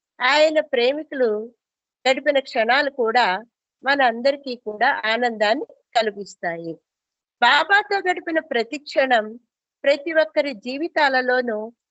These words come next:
మరపురాని క్షణాలుగా నిలిచిపోతాయనడంలో అతిశయోక్తి లేదు. వాటిలో పెద్దగా విషయం అంటూ ఉండకపోవచ్చును,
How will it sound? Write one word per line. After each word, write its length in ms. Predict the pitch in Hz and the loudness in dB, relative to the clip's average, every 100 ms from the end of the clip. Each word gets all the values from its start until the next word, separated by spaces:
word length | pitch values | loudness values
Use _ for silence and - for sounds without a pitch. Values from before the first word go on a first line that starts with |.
| _ | _
మరపురాని 640 | 202 202 269 330 330 320 294 | 0 0 0 0 0 0 -4
క్షణాలుగా 720 | - 226 220 214 208 277 381 | -4 -2 0 0 0 -2 -2
నిలిచిపోతాయనడంలో 1400 | 254 208 262 339 302 262 254 226 208 208 208 220 247 190 214 - _ _ - | -2 -2 -2 -4 0 2 2 4 2 0 -2 -2 0 0 -2 -10 _ _ -8
అతిశయోక్తి 720 | 185 185 - 302 262 - 247 | -8 -8 -6 0 0 0 -2
లేదు. 340 | 220 180 175 175 - _ _ _ _ 254 | 0 -2 -4 -8 -10 _ _ _ _ 2
వాటిలో 640 | 262 320 381 370 320 302 | 4 4 4 4 6 4
పెద్దగా 600 | 302 247 226 294 311 294 | 0 -2 0 2 2 2
విషయం 400 | 247 - 285 285 | 0 -4 -4 0
అంటూ 540 | 277 269 269 247 240 247 - | 0 0 0 0 0 -6 -6
ఉండకపోవచ్చును, 840 | 247 311 370 302 247 240 220 180 | -4 -4 0 0 0 -2 -6 -8